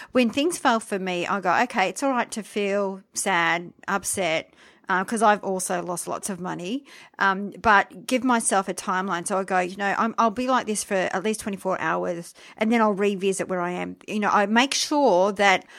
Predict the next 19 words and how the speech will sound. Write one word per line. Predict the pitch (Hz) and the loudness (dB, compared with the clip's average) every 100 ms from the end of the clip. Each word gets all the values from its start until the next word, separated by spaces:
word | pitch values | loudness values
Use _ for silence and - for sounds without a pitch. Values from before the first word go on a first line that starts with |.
| - - | -16 2
I | 220 | 6
allow | 220 214 208 254 320 | 8 6 6 6 6
myself | 320 302 269 247 240 | 6 4 4 2 2
to | 208 | -2
go | 196 | -2
through | 196 185 | -2 -6
the | |
pain, | 190 208 202 | -4 -2 0
but | 202 | 0
I | 196 | 0
give | 240 | 2
myself | 247 240 202 | 0 0 -4
some | 202 185 | -6 -8
time | - 165 | -2 -2
to | 175 | -2
do | 175 | -6
it | 175 | -6
as | 160 | -4
well, | 185 160 160 | 0 0 -2